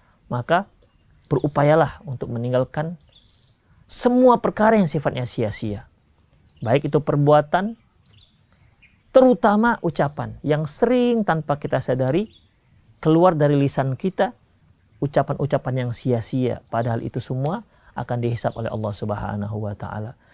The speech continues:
Semoga Allah Subhanahu wa taala memudahkan kita, memberi kita inayah dan hidayahnya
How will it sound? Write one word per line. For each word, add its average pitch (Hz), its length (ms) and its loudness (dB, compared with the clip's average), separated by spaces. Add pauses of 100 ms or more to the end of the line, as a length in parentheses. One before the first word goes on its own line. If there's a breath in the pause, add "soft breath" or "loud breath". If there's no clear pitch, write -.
(120)
Semoga 143 320 -2
Allah 127 240 0
Subhanahu 120 640 -4
wa 113 80 -8
taala 127 320 0
memudahkan 120 640 -2
kita, 139 400 -4 (960 soft breath)
memberi 127 320 0
kita 120 240 -2
inayah 131 720 -2
dan 127 160 2
hidayahnya 139 880 2